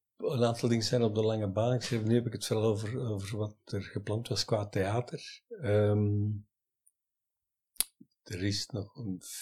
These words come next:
film die uitkomt in de loop van volgend jaar. En, eh, afleveringen van Juliette, een nieuwe serie.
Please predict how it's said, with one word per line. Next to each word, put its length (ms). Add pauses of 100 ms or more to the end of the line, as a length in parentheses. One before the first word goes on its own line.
(140)
film 480 (320)
die 520 (540)
uitkomt 840 (920)
in 160
de 120
loop 260
van 460 (600)
volgend 400
jaar. 440 (1500)
En, 680
eh, 600 (120)
afleveringen 840
van 520
Juliette, 720
een 80
nieuwe 280
serie. 680